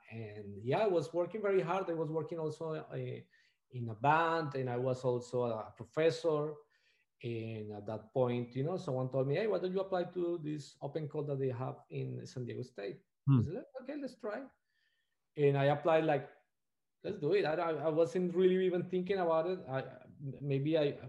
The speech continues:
Speaker 1: I'm not a, kinda like a planner, you know, someone that has a structure. No, I
Speaker 2: Mm-hmm.
Speaker 1: go with the impulse, and I, I applied. And a couple of interviews, and then, "Okay, you are in." So that was shocking, you know, that was strong.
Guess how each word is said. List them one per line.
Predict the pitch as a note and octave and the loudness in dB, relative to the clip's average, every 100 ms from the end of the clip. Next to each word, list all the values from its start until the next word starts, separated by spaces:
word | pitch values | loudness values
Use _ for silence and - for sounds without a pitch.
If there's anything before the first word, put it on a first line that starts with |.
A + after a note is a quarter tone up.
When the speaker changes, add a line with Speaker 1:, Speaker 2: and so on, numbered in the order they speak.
| A2+ | -2
Speaker 1:
I'm | C3+ | 2
not | E3+ F3 | 2 0
a, | D3 | -6
kinda | - F3 | -4 0
like | E3 | 0
a | B2+ | -2
planner, | - C3+ C3 D3+ E3 | 0 2 2 0 -2
you | D#3+ | -2
know, | D#3 | -6
someone | D3+ C#3+ C#3+ | -6 -6 -4
that | C#3+ B2+ | -2 -4
has | B2 | -6
a | C#3 | -10
structure. | - C#3+ C#3+ - | -8 -6 -6 -8
No, | D#3+ C#3+ A2+ | -12 -12 -12
I | B2+ | -8
Speaker 2:
Mm-hmm. | A#2 A#2 B2 C#3 - C#3+ | -8 -6 -6 -6 -8 -6
Speaker 1:
go | D3 | -2
with | D3+ D#3 | 0 2
the | D3 C#3+ | 2 2
impulse, | C#3+ C#3+ C#3+ C#3 | 0 -2 -6 -6
and | C3 | -10
I, | B2+ B2 - | -12 -12 -6
I | B2+ | -6
applied. | B2+ E3+ D#3+ D#3 | -4 0 0 0
And | D3+ C#3 _ _ _ _ _ _ _ _ _ _ _ _ - | -4 -12 _ _ _ _ _ _ _ _ _ _ _ _ -20
a | - _ _ | -20 _ _
couple | - D#3+ E3+ | -2 4 4
of | D3+ | 4
interviews, | D#3+ E3+ D#3 D3+ | 2 0 0 0
and | C#3 | 0
then, | B2 B2+ | 0 0
"Okay, | C#3 - | -2 -2
you | D3+ C3+ | 0 2
are | C#3+ | 2
in." | C3+ - G#2+ | -2 -6 -12
So | B2 | -10
that | A#2 A#2 | -6 -6
was | A#2+ A#2+ A#2 - _ | -4 -6 -8 -18 _
shocking, | - - C#3 - A1+ | -10 -8 -6 -8 -12
you | A1+ | -10
know, | B1+ | -8
that | B1 G#2+ | -8 -8
was | A2+ - - | -12 -16 -20
strong. | - - C#3 B2 - | -20 -10 -8 -8 -12